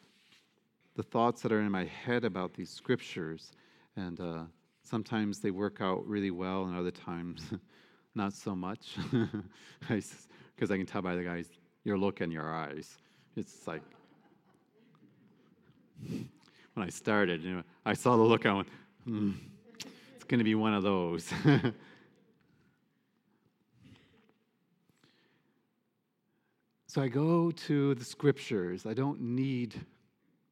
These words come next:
other things. And it's found in Genesis. In Genesis, um, we hear from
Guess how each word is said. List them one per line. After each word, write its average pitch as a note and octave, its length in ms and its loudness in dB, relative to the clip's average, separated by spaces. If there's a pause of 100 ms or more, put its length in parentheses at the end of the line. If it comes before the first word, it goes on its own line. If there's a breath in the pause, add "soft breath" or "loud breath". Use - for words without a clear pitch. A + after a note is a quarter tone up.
(240)
other A#2+ 220 2
things. G2 720 0 (1800)
And C#3+ 120 4
it's C3+ 140 0
found C3+ 680 2 (880 soft breath)
in A#2 160 -8
Genesis. - 920 -4 (3750 loud breath)
In C#3+ 80 4
Genesis, B2+ 640 4 (260 loud breath)
um, G2 380 -4 (180)
we B2 120 -2
hear A#2+ 500 4 (160)
from A2+ 340 0